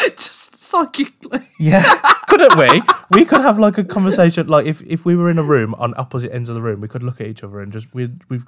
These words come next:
Speaker 2: just got that kinda, like,
Speaker 1: Yeah. Yeah, true.
Speaker 2: like, clicks and whistles and winks and head tilts and
Speaker 1: But if it wasn't that, my favourite thing about you is probably your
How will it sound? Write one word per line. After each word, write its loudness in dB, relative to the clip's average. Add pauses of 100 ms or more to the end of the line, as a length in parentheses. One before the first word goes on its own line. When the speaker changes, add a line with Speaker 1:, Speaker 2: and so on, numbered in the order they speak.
Speaker 2:
just -12
got -2
that -10
kinda, -8 (140)
like, -12 (640)
Speaker 1:
Yeah. -14 (1900)
Yeah, -12 (340)
true. -16
Speaker 2:
like, -2 (440)
clicks -10
and -6
whistles -6
and -8
winks -12
and -10
head -10
tilts -8
and -6
Speaker 1:
But -8
if -8
it -4
wasn't -6
that, -10 (400)
my -4
favourite -6
thing -8
about -6
you -8
is -14
probably -10
your -12